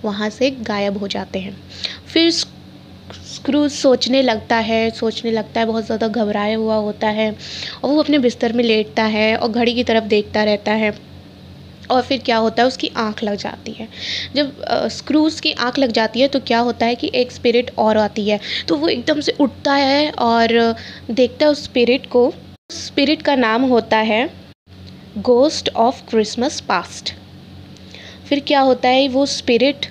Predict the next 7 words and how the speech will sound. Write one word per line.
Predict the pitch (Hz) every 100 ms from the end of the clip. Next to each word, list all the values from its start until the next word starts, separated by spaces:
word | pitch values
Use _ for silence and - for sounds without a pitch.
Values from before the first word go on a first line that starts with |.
| - - - -
उसको | 226 - 269 269 302 320 285 - - - -
ले | 220 247 269
जाती | 247 214 233 233
है |
उसके | 247 254 -
past | 214 202 - -
में | 190